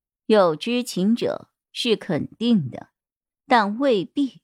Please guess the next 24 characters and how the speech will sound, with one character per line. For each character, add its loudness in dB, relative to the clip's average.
是 -4
全 -2
部。 -8
他 2
们 -2
那 -4
十 -6
个 0
人 2
当 0
中， 2
有 0
些 0
人 0
的 -2
身 0
份 -4
有 0
问 0
题。 -14
卧 2
底 2
呀？ 0
嗯， 0